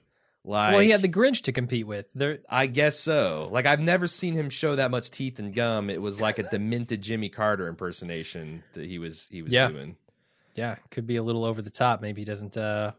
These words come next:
Speaker 1: That's what he does.
Speaker 2: buy
Speaker 1: Forget the
Speaker 2: Ava's
Speaker 1: weed,
Speaker 2: act.
Speaker 1: forget the heroin. It's gonna be all about peanuts.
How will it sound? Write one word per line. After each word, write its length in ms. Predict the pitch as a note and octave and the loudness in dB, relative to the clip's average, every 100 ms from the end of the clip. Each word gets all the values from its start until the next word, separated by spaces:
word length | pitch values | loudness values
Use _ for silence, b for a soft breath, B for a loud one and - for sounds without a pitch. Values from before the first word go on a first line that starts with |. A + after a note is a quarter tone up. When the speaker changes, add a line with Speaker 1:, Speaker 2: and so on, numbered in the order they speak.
| _ | _
Speaker 1:
That's 200 | B2 - | 0 2
what 100 | G#3 | 4
he 60 | B2+ | 2
does. 260 | F2+ B2 B2+ | 4 4 6
Speaker 2:
buy 260 | C3 C3+ | 6 6
Speaker 1:
Forget 60 | C3 | 6
the 100 | - | 4
Speaker 2:
Ava's 80 | C3+ C3+ | 4 6
Speaker 1:
weed, 340 | C#3 C#3 C3+ B2+ | 8 8 6 2
Speaker 2:
act. 80 | - | -2
Speaker 1:
forget 260 | A#2 B2+ | -2 -2
the 80 | B2+ | 0
heroin. 640 | A#2 A2+ G#2+ G2+ G2+ G2 | 2 2 2 0 0 -2
It's 100 | F2 | -4
gonna 140 | A2 G2+ | -4 -4
be 140 | F#2+ | -2
all 160 | F2+ G2+ | 0 2
about 240 | F#2+ E2+ | 0 -2
peanuts. 640 | - F2+ D#2 C#2 - - - | -6 -8 -8 -10 -12 -14 -14